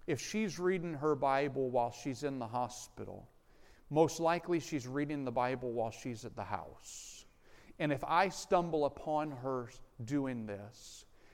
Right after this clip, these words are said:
then her children have stumbled upon her doing this as well. Mom, your children are watching you. Dads, your children are watching you.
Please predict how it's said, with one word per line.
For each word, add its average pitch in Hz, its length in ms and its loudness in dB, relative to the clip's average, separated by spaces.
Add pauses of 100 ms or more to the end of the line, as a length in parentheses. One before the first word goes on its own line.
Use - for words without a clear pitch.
(180)
then 135 120 -2
her 120 140 -2
children 120 720 0
have 113 160 -10
stumbled 120 420 -2
upon 110 360 -4
her 107 140 -4
doing 104 400 -6
this 95 360 -12 (420)
as 113 220 -8
well. 95 380 -10 (1800)
Mom, 135 480 4 (520)
your 123 100 -14
children 127 460 0
are 117 60 -4
watching 113 720 0
you. - 1400 -16
Dads, 151 760 8 (460)
your - 80 -14
children 135 480 0
are 120 100 -2
watching 117 720 2
you. - 140 -16